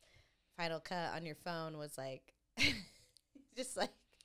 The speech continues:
<laughs> took hours to make, and it's so crazy nowadays, like, people can just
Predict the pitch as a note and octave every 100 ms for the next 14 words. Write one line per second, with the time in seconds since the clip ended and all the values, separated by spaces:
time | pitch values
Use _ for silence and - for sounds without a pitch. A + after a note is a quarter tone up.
0 | - A#3+ - C#4 - - _ A4+ A4 G#4+
1 | G#4 G4+ - - - D4+ - - D#4 -
2 | F#3 A3+ B3+ B3 A3+ A3 - C#4+ A3+ A3
3 | A3 F#3+ - F#3+ F#3 F#3+ - A#3 A#3 A#3
4 | G#3+ G#3 G#3 G3 G3 G3 F#3 F3+ F#3 F#3
5 | F3+ F3 G3+ F3+ F3+ G3+ F#3